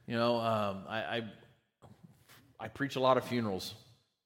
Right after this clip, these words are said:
and there's always kind of a, a weird humor amongst preachers who do a lot of funerals and funeral home directors. And one of the jokes that we, we kind of pass around one another is, "Well, you never see a U-Haul attached to the hearse," right? Nobody's taking anything with them.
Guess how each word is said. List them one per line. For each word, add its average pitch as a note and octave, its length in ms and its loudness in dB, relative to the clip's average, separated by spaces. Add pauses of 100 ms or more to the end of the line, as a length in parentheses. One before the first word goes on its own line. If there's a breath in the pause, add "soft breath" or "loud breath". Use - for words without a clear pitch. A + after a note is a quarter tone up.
(220)
and G#2 100 -4
there's A2+ 160 -2
always B2+ 280 6
kind B2 200 2
of A2 80 2
a, G2+ 240 2
a G#2+ 80 0
weird B2 400 2
humor B2+ 420 0
amongst A2 580 -4
preachers B2+ 340 -4
who A#2+ 100 -2
do A#2 100 0
a A#2 40 2
lot A#2+ 180 2
of A#2+ 60 -4
funerals A#2 380 -4
and A2 300 -2
funeral A2 240 -4
home A2 160 -2
directors. G2+ 580 -6 (440 soft breath)
And G#2+ 100 -4
one B2 140 0
of C3 60 -2
the B2+ 80 4
jokes B2 360 4
that B2 80 0
we, A#2 180 -2
we A#2 160 -4
kind B2 200 -2
of A#2+ 100 -4
pass B2+ 300 0
around B2 180 2
one A#2+ 100 0
another A#2+ 200 2
is, G2+ 100 -4
"Well, A#2 120 -2
you A#2+ 100 -2
never A#2+ 200 0
see A#2 180 -2
a - 20 0
U-Haul A2+ 600 2 (260 loud breath)
attached A2+ 420 -4
to A#2 80 -6
the A#2 100 0
hearse," G#2+ 500 -4 (680)
right? A2 140 -4
Nobody's C3+ 340 0
taking D3 320 2
anything C3+ 400 2
with B2+ 220 4
them. F#2 160 -2